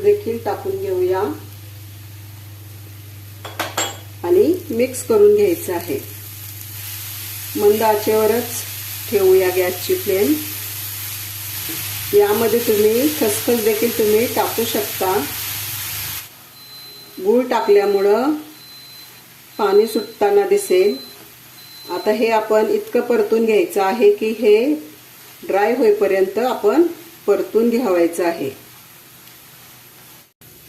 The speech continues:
आता आपलं हे मिश्रण ड्राय झालेलं आहे, तर आपण या स्टेपला गॅस बंद करायचा आहे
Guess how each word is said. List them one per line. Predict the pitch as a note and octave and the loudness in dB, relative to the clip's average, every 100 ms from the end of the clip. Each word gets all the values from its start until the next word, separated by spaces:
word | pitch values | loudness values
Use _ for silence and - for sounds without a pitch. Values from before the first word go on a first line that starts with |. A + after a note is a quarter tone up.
| - - - - - - B2 - - - - - - - - - - - - | -20 -20 -20 -20 -20 -20 -20 -20 -20 -20 -20 -20 -20 -20 -20 -20 -20 -12 -6
आता | F#4+ A3+ | -4 -2
आपलं | A#3+ B3 B3 | -2 2 2
हे | B3 | 4
मिश्रण | A#3+ A#3 - G#3 G3 G3 C#4+ D4+ - | 2 0 2 4 4 4 2 -2 -6
ड्राय | - F#3+ G#3 A#3 | -4 0 2 2
झालेलं | C#4 C#4+ G#3 F#3+ F#3 | 2 4 4 4 2
आहे, | F3+ G3 F3+ G#3+ - - - - - - - - - - - - - - - - - - - - - | 0 -2 -2 -2 -4 -14 -20 -20 -20 -20 -20 -20 -20 -20 -20 -20 -20 -20 -20 -20 -20 -20 -20 -20 -8
तर | F#3+ | -4
आपण | F3 E3+ G3 A#3+ D4 - - | -4 -2 0 0 -2 -6 -2
या | G3+ G3+ | 0 0
स्टेपला | G#3+ - G#3+ G3+ F#3 G3 C4 A3 | -2 0 0 2 0 0 -4 -4
गॅस | G3 G3+ G3+ | -2 0 -2
बंद | G3 G3 G3+ | -2 0 0
करायचा | G#3+ G#3+ F#3+ F3+ F#3 | -2 -2 -2 -2 -2
आहे | E3+ E3+ F#3 | -4 -2 -2